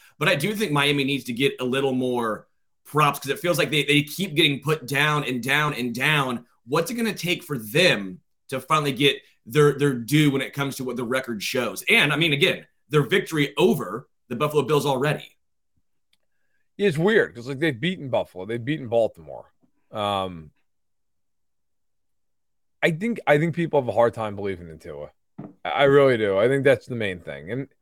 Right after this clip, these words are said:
Speaker 2: you know, I, I get it 'cause I have Dolphins fans in my mentions all the time. I go on a weekly show in Miami, so I, I, I've gotten some attention from them. Uh, like, I think there's just, like, why, why isn't Tua getting more respect? I think it's like, well,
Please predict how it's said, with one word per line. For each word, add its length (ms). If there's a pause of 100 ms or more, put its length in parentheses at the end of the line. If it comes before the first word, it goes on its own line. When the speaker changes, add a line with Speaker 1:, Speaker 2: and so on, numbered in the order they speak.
(640)
Speaker 2:
you 80
know, 60
I, 280
I 60
get 200
it 60
'cause 100
I 80
have 100
Dolphins 380
fans 360
in 100
my 120
mentions 380
all 160
the 60
time. 220
I 100
go 100
on 100
a 40
weekly 300
show 260
in 80
Miami, 640
so 200
I, 80
I, 500 (100)
I've 220
gotten 320
some 140
attention 360
from 140
them. 260 (480)
Uh, 440 (1200)
like, 120
I 100
think 160
there's 140
just, 160
like, 120
why, 440
why 280
isn't 260
Tua 240
getting 180
more 140
respect? 420
I 80
think 120
it's 140
like, 100
well, 300